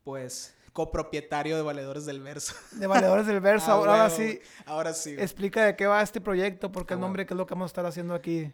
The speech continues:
Speaker 2: en Valedores del Verso.
Speaker 1: Valedores del Verso. A mí, eh, relacionado con, con lo de este vato que me hizo valer, se me hace una palabra bien padre, güey, eso de ser valedor. Porque si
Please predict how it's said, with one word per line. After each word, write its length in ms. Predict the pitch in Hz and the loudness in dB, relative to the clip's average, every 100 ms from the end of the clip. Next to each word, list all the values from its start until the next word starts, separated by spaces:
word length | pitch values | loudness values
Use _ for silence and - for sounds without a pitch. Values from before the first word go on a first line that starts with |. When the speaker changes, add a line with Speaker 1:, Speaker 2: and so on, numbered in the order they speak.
| _ | _
Speaker 2:
en 160 | - 180 | -4 0
Valedores 360 | 170 170 170 170 | 2 4 2 0
del 100 | 156 | -4
Verso. 180 | 165 156 | -2 -2
Speaker 1:
Valedores 360 | 156 151 160 170 | -2 -2 -4 -8
del 100 | 156 | -10
Verso. 240 | 151 156 165 | -8 -10 -8
A 80 | |
mí, 160 | 170 190 - _ _ _ _ _ _ _ _ _ 151 _ _ _ _ 143 170 | -10 -10 -14 _ _ _ _ _ _ _ _ _ _ _ _ _ _ _ -16
eh, 600 | 175 160 151 147 139 135 113 _ _ _ _ _ _ _ _ | -8 -6 -4 -4 -8 -12 -20 _ _ _ _ _ _ _ _
relacionado 760 | - 175 165 165 156 147 170 185 | -10 -4 -2 -2 -4 -4 -2 -4
con, 200 | 165 135 | -6 -8
con 140 | 139 | -10
lo 80 | 131 | -10
de 60 | 127 | -10
este 180 | - 156 | -10 -6
vato 340 | 143 139 156 | -6 -6 -12
que 80 | 117 | -14
me 120 | 104 | -14
hizo 220 | 107 135 | -10 -8
valer, 360 | 127 117 143 - _ _ _ - | -8 -8 -10 -10 _ _ _ -12
se 100 | 156 | -2
me 40 | |
hace 100 | 170 | 2
una 140 | 208 214 | 2 4
palabra 260 | 190 190 | 4 6
bien 180 | 190 196 | 4 0
padre, 360 | 196 185 196 160 | 2 2 2 -2
güey, 120 | 131 | -6
eso 140 | 135 | -6
de 100 | 160 | -6
ser 200 | 143 139 | -6 -6
valedor. 460 | 147 156 135 127 - _ _ _ _ | -4 -4 -4 -6 -10 _ _ _ _
Porque 460 | - 131 127 101 _ _ _ _ _ _ _ - | -20 -14 -14 -16 _ _ _ _ _ _ _ -16
si 440 | - 135 135 131 | -12 -10 -8 -10